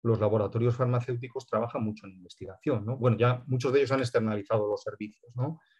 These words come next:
Pero, digamos, de, por tradición, es un, es un negocio que, que, que trabaja sobre patentes, ¿no? Y sobre inve-, y sobre resultados de la investigación, ¿no?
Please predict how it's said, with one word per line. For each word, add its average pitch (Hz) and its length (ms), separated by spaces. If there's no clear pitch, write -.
Pero, 107 140
digamos, 113 340
de, 123 140
por 117 260
tradición, 120 720
es 120 240
un, 113 440
es 117 160
un 127 120
negocio 120 420
que, 110 380
que, - 340
que 120 100
trabaja 110 300
sobre 110 240
patentes, 117 540
¿no? 120 120
Y 120 60
sobre 107 240
inve-, 98 260
y 104 60
sobre 101 220
resultados 101 400
de 98 60
la 98 60
investigación, 98 640
¿no? 113 160